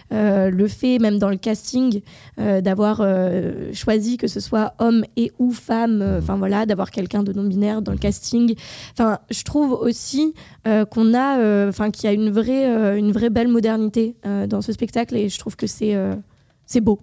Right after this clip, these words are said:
Speaker 1: <laughs> Voilà. Et mon troisième, euh, top, euh, Sadia. Sadia, parce que j'adore ce personnage, je la trouve, euh, incroyable, et, euh, et les costumes, je, je fais un petit, euh, un petit plus, c'est un, un top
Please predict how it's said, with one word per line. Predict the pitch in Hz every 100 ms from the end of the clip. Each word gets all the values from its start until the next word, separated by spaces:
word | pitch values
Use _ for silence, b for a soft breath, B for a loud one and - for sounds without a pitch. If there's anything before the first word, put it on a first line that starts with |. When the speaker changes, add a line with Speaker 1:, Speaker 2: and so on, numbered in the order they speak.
| -
Speaker 1:
<laughs> | - 214 B B B B B
Voilà. | 220 226 214 226 311 -
Et | 240
mon | 240 240 233
troisième, | - - 302 262 269 262 240 214
euh, | 214 202 202 202
top, | 233 240 - - 202
euh, | 196 196 175 196 - -
Sadia. | - - 208 208 190 - - B B B B
Sadia, | - 233 208 226
parce | 220
que | -
j'adore | 202 202 185 214 208 -
ce |
personnage, | 208 208 202 220 202 208 226 226
je | 220 190 220
la | 202
trouve, | - - 214 196
euh, | 196 185 -
incroyable, | 247 - 262 226 196 208 226 262 B B B -
et, | 214 202
euh, | 196 190
et | 214
les | 208
costumes, | - - - - - 240 240 226
je, | 208 - 202
je | 214
fais | -
un | 196 202
petit, | - - 254 233
euh, | 196
un | 208
petit | 202 233
plus, | 208 - 240
c'est | 240 -
un, | 202 202 - 135 147
un | 208 196
top | 220